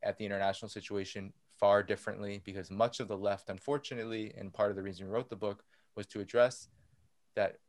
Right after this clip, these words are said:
a large portion of the quote unquote left has, uh, abandoned this principle of internationalism,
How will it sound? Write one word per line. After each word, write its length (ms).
a 80
large 340
portion 480
of 280
the 100
quote 240
unquote 360
left 360
has, 800
uh, 120
abandoned 840
this 300
principle 600
of 120
internationalism, 1040